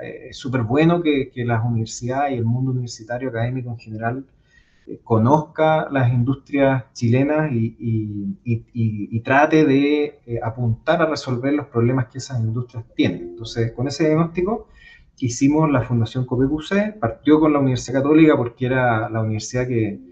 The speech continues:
con la que teníamos más vinculación previa, pero, pero la Fundación Copec U C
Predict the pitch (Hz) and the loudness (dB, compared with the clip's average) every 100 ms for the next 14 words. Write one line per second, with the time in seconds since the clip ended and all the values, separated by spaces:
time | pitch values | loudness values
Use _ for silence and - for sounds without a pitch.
0 | - _ _ _ - - - 113 104 101 | -20 _ _ _ -20 -20 -2 0 0 0
1 | 110 123 110 113 117 120 104 104 - 120 | 0 2 2 2 2 0 -2 -6 -6 -6
2 | - 214 156 147 160 160 127 131 131 - | 0 2 4 2 -2 -2 -2 -2 -4 -2
3 | 135 127 117 - 135 127 - 196 202 202 | 0 2 0 -2 -4 -4 -4 -4 -2 -4
4 | 190 - 170 190 196 | -4 -4 -2 -2 -4